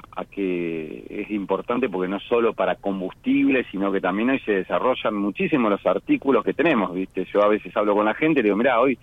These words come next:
eh, te vestís un pantalón, una camisa, un peine, un cepillo de dientes,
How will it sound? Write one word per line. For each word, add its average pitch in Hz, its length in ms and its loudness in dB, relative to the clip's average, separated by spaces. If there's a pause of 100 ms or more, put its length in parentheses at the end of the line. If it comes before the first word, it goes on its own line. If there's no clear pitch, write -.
(520)
eh, 107 140 0
te 117 120 2
vestís 165 440 4 (160)
un 139 160 2
pantalón, 135 880 2
una 127 320 2
camisa, 135 680 2
un 120 200 0
peine, 156 640 2
un 135 100 2
cepillo - 460 0
de 113 140 4
dientes, 147 500 4